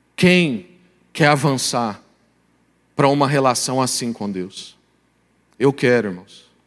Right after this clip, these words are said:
Eu quero avançar pra uma relação assim com Deus. E pra concluir, eu quero te lembrar dessas quatro coisas que nós meditamos: o silêncio, o mistério,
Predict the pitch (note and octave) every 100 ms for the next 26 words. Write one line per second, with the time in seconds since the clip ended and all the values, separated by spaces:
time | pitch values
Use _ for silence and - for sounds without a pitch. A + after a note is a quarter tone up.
0 | _ _ _ _ _ _ _ - C3+ C3+
1 | C#3 C3+ C#3 B2 B2 A2+ B2 A#2+ A2+ A2+
2 | G#2+ A#2 G#2+ - G#2 F#2 F2+ E2+ E2+ -
3 | - _ _ _ _ _ _ _ _ _
4 | - A#2+ C#3 D3+ C#3+ D3+ C#3 C3+ C3 C3+
5 | B2+ - C3 B2+ B2+ B2 B2 B2+ - D#3+
6 | - D3+ C3+ - C3 A#2 A#2 G#2+ - F#2+
7 | F2+ - - _ _ _ _ _ _ _
8 | _ _ _ _ B2+ - A#2 B2 C#3+ C#3+
9 | - - _ _ _ _ _ _ _ _
10 | B2+ B2+ A2 - B2 B2 A#2+